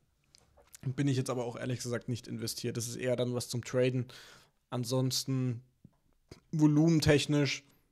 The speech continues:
würde es eine Bodenbildung hergeben und dann zumindest mal hier in diesem Bereich der null einundvierzig.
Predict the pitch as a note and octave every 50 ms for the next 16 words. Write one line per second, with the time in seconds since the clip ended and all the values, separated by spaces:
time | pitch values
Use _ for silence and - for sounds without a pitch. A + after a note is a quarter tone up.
0 | _ _ _ - A#2+ A#2 B2 C#3+ D3 D3 D#3 C#3 B2+ - C#3+ B2+ A2+ B2+ C3 C#3
1 | C#3 C#3+ C3+ C#3 B2+ B2+ B2+ A#2+ A2+ A#2+ B2+ C3 B2 C#3 C3+ C3 A#2+ B2 A#2+ A2
2 | A#2+ A#2 A#2 - - B2 B2 B2 B2 A2+ - - A#2+ A2 A2+ A#2+ A#2 A#2 A#2+ G#2+
3 | - A#2 A2 G#2+ A2+ A#2 A#2 - A#2 A2+ A#2+ A#2+ A2+ - - A2+ A2+ A2+ - -
4 | - A#2 A2+ - - G#2+ F#2 -